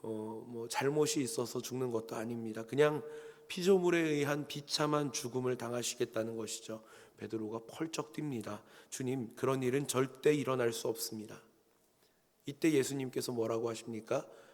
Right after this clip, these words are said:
"너는 사탄이다" 하시는 것입니다. "사탄아, 물러가라."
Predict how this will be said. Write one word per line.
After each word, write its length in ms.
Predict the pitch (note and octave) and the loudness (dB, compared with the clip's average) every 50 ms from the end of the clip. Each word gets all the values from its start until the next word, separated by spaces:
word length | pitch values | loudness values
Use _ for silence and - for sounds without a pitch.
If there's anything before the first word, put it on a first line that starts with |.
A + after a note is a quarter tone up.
| _ _ | _ _
"너는 260 | - A#2+ A2+ A2+ A#2 B2 | 2 2 2 4 2 0
사탄이다" 720 | - - A2+ A2+ - - - C#3+ C3+ A#2 A2 A2+ A2 A2 - - - - - | -2 -4 -6 -6 -6 -4 -2 0 0 0 0 0 -2 -2 -4 -10 -18 -20 -16
하시는 400 | - - A#2+ - - B2 A2+ G#2+ | -10 -8 -6 -6 -4 -4 -6 -6
것입니다. 580 | G#2+ G2 - - - G#2 G2+ G2+ - G#2+ G2+ - _ _ _ _ _ _ _ _ _ _ - | -6 -8 -10 -10 -12 -14 -16 -16 -18 -20 -20 -20 _ _ _ _ _ _ _ _ _ _ -14
"사탄아, 640 | - - - - C3 - - - - B2+ B2+ B2+ C3 | -10 -8 -6 -6 -6 -8 -10 -10 -6 -4 -2 -2 -2
물러가라." 680 | A#2 A#2+ A#2+ A#2 B2 A#2+ A#2 - - - G2+ - - | -2 -2 0 0 0 0 0 -4 -8 -8 -10 -12 -14